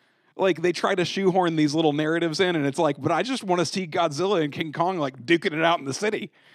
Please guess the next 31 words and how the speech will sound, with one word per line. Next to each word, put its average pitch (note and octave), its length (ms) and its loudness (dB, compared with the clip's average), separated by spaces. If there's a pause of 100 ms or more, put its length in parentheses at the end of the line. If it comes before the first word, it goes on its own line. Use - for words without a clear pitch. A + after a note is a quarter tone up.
(160)
Like, D3 140 0
that's A3+ 220 4
what G#3 100 8
I'm D3+ 140 4
here A#3 180 2
for, C3 260 -2
people. E3+ 380 0 (480)
Like, D#3+ 160 2
I G3 80 4
don't C#4+ 180 2
care G3 200 2
about E3 260 0
what D#3+ 160 2
the C#3+ 100 0
little D#3+ 220 2
people D#3+ 380 -4 (180)
down F3+ 200 0
there G#3+ 140 0
did." F3 260 0 (3250)
Y'all - 120 -8
know F#4+ 80 0
what F3 100 2
I'm C#3 60 0
talking C#3 240 0
about. C#3 360 0 (840)
You D#3 80 -12
can F3+ 120 -4
admit B2 240 -4
it. - 140 -8
It's - 120 -12
okay. D3+ 260 -4